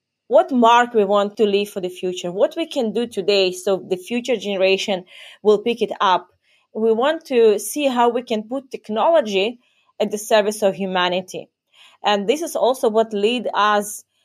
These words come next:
almost two and a half, a year and a half ago, sorry, to support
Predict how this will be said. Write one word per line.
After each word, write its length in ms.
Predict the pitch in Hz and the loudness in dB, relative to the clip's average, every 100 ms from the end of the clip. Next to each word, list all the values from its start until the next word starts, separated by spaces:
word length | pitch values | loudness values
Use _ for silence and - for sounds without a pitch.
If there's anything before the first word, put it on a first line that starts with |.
| - | 0
almost 480 | 214 247 233 220 - - | 4 4 2 -4 -10 -6
two 80 | |
and 140 | 277 254 | -4 -2
a 60 | |
half, 260 | 214 - 294 _ 208 | -2 -6 -8 _ -2
a 100 | 208 | 0
year 260 | 220 269 | 4 4
and 120 | 277 | 4
a 40 | 254 | 0
half 300 | 262 262 262 | 0 -2 -2
ago, 320 | 190 262 247 | 0 2 2
sorry, 540 | 240 208 202 220 240 _ - - - | 2 2 2 2 -4 _ -20 -14 -6
to 80 | 220 | -4
support 540 | 226 226 233 262 | -4 0 2 2